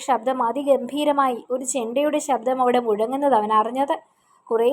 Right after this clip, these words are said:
സമയങ്ങളിലായി അത് ഉണ്ടായിരുന്നുവെന്ന് ആ നിമിഷമാണ് അവന് ഓർമ്മ വന്നത്. പക്ഷെ അതൊന്നും താൻ കേട്ടിരുന്നില്ല. തൻ്റെ കർണപുടങ്ങളിൽ ആ ശബ്ദം ഒന്നും എത്തിയിരുന്നില്ല. തൻ്റെ മനസ്സിലും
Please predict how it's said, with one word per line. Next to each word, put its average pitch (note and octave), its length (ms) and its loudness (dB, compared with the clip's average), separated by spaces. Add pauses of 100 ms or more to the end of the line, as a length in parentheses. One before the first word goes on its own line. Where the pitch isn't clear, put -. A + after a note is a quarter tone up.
(120)
സമയങ്ങളിലായി C#4+ 720 2
അത് C4 100 -2
ഉണ്ടായിരുന്നുവെന്ന് C4+ 800 2
ആ - 60 4
നിമിഷമാണ് D4 560 2
അവന് A#3 260 -2
ഓർമ്മ C4 300 2
വന്നത്. B3+ 280 0 (640)
പക്ഷെ E4+ 260 0
അതൊന്നും E4+ 520 2
താൻ D4 220 6
കേട്ടിരുന്നില്ല. A#3+ 720 0 (1160)
തൻ്റെ B3 300 0
കർണപുടങ്ങളിൽ C#4 760 2
ആ A#3 140 6
ശബ്ദം C#4 440 0
ഒന്നും C4+ 340 -4
എത്തിയിരുന്നില്ല. B3 640 -2 (640)
തൻ്റെ C4 240 2
മനസ്സിലും B3+ 580 0